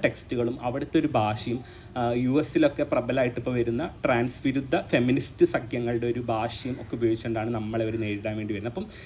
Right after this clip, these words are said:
ഇവരുടെ സംഭാഷണത്തിൻ്റെ സ്വഭാവമേ പാഠമാണ്. മാറിയിട്ടുണ്ട്. അപ്പം ഞാൻ എപ്പോഴും കരുതുന്നത്, നമ്മൾ എല്ലായ്പ്പോഴും ഈ ഡിസ്കഷൻ, ഇന്ത്യയിൽ പ്രത്യേകിച്ചും ക്യൂർ വിരുദ്ധതയെ കുറിച്ചുള്ള ഡിസ്കഷൻ എപ്പോഴും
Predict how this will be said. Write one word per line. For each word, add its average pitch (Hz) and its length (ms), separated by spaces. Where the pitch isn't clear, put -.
ഇവരുടെ 196 460
സംഭാഷണത്തിൻ്റെ 175 800
സ്വഭാവമേ 147 500
പാഠമാണ്. 123 440
മാറിയിട്ടുണ്ട്. 110 420
അപ്പം 185 140
ഞാൻ 175 160
എപ്പോഴും 196 280
കരുതുന്നത്, 151 480
നമ്മൾ 185 220
എല്ലായ്പ്പോഴും 160 580
ഈ 170 120
ഡിസ്കഷൻ, 131 440
ഇന്ത്യയിൽ 165 280
പ്രത്യേകിച്ചും 170 520
ക്യൂർ 151 260
വിരുദ്ധതയെ 156 460
കുറിച്ചുള്ള 147 320
ഡിസ്കഷൻ 131 400
എപ്പോഴും 151 280